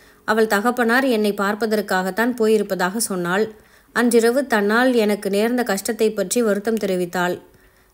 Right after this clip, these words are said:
"இது என்ன பிரமாதம்? சில நிமிஷ நேரம் உன் காதலனாக நடிக்கும் வேறு பேறு பெற்றேன் அல்லவா?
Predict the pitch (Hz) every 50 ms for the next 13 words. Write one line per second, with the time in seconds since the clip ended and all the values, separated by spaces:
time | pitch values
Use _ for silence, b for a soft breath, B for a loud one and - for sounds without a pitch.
0 | b - 202 190 190 185 214 254 262 277 254 247 247 247 247 240 226 185 175 -
1 | - - _ - - - 208 202 196 185 185 202 226 220 254 240 220 214 208 214
2 | 208 185 190 214 240 247 220 208 208 - 175 175 196 202 226 226 220 220 220 233
3 | 247 254 240 220 214 226 220 - 233 226 214 208 208 214 233 254 247 247 B B
4 | B B B B B - 240 247 254 226 233 220 214 220 220 214 214 208 208 208
5 | 208 233 262 262